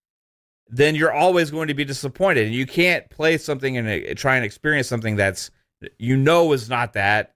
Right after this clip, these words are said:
and let it affect your perception of what you're playing, right? And I feel like that's what's happening right now. This became, uh, the cool game to shit on a little bit. And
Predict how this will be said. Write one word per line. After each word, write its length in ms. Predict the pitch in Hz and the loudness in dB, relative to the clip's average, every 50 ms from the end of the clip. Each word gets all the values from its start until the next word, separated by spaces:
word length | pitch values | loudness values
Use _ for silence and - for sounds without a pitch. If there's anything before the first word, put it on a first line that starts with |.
| _ - | _ -6
and 260 | 104 120 113 113 113 | -4 -4 -2 -2 0
let 220 | 123 135 139 135 | 2 2 2 2
it 120 | 131 123 110 | 2 0 0
affect 480 | 104 - - 143 139 135 127 _ _ | -4 -6 -2 -2 -2 -2 -2 _ _
your 320 | 120 117 110 107 101 98 - _ _ _ _ _ _ _ _ _ _ _ _ _ _ _ _ _ _ _ _ _ _ _ _ _ _ _ - | -8 -6 -4 -4 -4 -6 -10 _ _ _ _ _ _ _ _ _ _ _ _ _ _ _ _ _ _ _ _ _ _ _ _ _ _ _ -4
perception 680 | - 131 117 - - 160 151 147 - - 147 131 120 98 | -2 -2 0 2 2 2 2 2 0 -2 -2 -2 -2 -2
of 220 | - 95 113 104 | -2 -2 -2 0
what 160 | 110 127 104 | 0 -2 -4
you're 100 | 73 82 | -4 -8
playing, 400 | - _ - 110 98 85 - - _ _ _ _ _ _ _ _ - | -16 _ -10 -8 -8 -8 -10 -14 _ _ _ _ _ _ _ _ -2
right? 220 | 104 104 110 104 - | 0 2 2 2 0
And 120 | - 123 | 0 0
I 80 | 117 113 | 0 0
feel 220 | - - 175 214 | 0 0 0 2
like 300 | 202 175 151 131 113 _ _ _ _ - | 4 4 2 0 -2 _ _ _ _ -6
that's 220 | 135 147 143 - | -6 -6 -4 -6
what's 140 | 135 117 - | -14 -10 -4
happening 520 | 117 120 127 127 - 117 104 95 85 85 _ _ _ _ _ _ _ _ _ _ _ _ _ - - - | 0 0 0 0 -2 -4 -6 -6 -6 -10 _ _ _ _ _ _ _ _ _ _ _ _ _ -18 -12 -2
right 200 | 107 110 107 101 | 0 2 2 2
now. 160 | 98 92 92 | 2 2 2
This 140 | 98 90 - | 0 0 -2
became, 440 | - 127 - 131 131 127 120 113 107 _ _ _ _ _ _ _ _ _ _ _ _ _ _ _ _ _ _ _ - | -8 -6 -2 0 0 0 0 -2 -4 _ _ _ _ _ _ _ _ _ _ _ _ _ _ _ _ _ _ _ 2
uh, 260 | 120 120 117 110 110 | 4 4 4 4 2
the 100 | 104 110 | 2 -2
cool 320 | 107 - - 165 165 165 147 | -6 -4 -2 0 2 2 2
game 540 | 131 127 127 135 139 135 131 120 117 - _ _ | 0 0 0 0 0 -2 -4 -6 -8 -10 _ _
to 120 | - 110 | -16 -12
shit 300 | 101 - - 196 233 196 | -8 -4 0 0 2 2
on 320 | 147 107 95 92 95 92 | 0 -2 -2 -4 -4 -4
a 80 | 69 101 | -4 -4
little 240 | 107 107 107 104 101 | -2 -2 0 -2 0
bit. 320 | - 95 95 95 90 - - | 0 0 0 0 -2 -2 -2
And 360 | - 110 104 101 98 85 | -2 0 0 -2 -4 -6